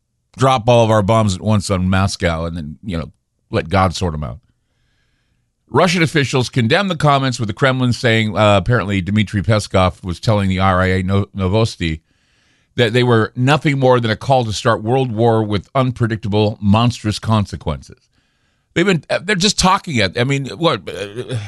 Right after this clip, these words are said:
Vladimir Putin was talking about, he never thought he'd see the day where they'd be going back to war with Germany. And remember, we were talking about the day after and how that's how it begins, with Russia going to war with Germany. And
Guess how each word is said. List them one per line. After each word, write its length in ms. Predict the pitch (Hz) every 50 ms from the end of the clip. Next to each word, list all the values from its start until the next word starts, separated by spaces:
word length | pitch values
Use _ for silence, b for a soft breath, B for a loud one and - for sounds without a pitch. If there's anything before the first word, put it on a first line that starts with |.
| 92 98 110 B B B B B B B B _ _ 101
Vladimir 400 | 90 123 131 156 160 160 160 151
Putin 280 | 127 - 156 143 120 135
was 120 | 127 117
talking 320 | - - 123 110 - 123 113
about, 280 | 98 110 107 98 - _ _ _ _ _ _ _ _ _ _ _ _ _
he 140 | - - 135
never 180 | 147 160 151
thought 200 | 135 160 147 135
he'd 100 | 127 117
see 140 | - 139 135
the 100 | 120 117
day 100 | 120 120
where 180 | 117 110 107 110
they'd 140 | 110 107
be 60 | 104 95
going 180 | 98 117 113
back 180 | 101 107 104 95
to 60 | -
war 240 | 104 95 101 110 107
with 140 | 98 95 80
Germany. 540 | 80 80 104 117 117 113 101 78 71 - - - 120
And 120 | - 98 110
remember, 220 | 107 110 117 117
we 60 | 113
were 60 | 110
talking 220 | 101 - 123 120 113
about 280 | 110 110 107 107 95
the 80 | - 110
day 220 | 98 113 107 101
after 380 | 104 107 107 104 - - 95 90
and 80 | 87 87
how 300 | 104 101 98 92 85 - _ _ _ _ _ _ _ _ _ _ _ _ _ _ _ _ _
that's 200 | - 123 117 -
how 160 | - 113 110
it 80 | 85 92
begins, 460 | 95 101 85 85 139 131 113 90 67
with 180 | 80 87 76 - _ _ _ _ -
Russia 260 | 113 123 110 90 107
going 200 | 90 104 104 95
to 40 | 98
war 120 | 101 95
with 80 | 90 82
Germany. 480 | 90 127 139 135 113 85 69 - - - _ _ _ _ _ -
And 360 | 113 120 120 117 110 107